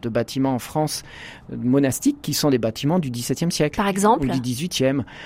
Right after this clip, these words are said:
Speaker 1: Par exemple, Saint-Vendry, alors par exemple, le Bec et Loing, alors, euh, Cluny, évidemment,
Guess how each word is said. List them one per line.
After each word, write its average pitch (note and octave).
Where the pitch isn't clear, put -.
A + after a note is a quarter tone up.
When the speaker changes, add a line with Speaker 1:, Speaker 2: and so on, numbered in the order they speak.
Speaker 1:
Par B2+
exemple, C3
Saint-Vendry, C#3
alors G#2+
par A2+
exemple, B2+
le A#2+
Bec A2+
et C#3+
Loing, C3+
alors, A#2+
euh, A2+
Cluny, C#3+
évidemment, A#2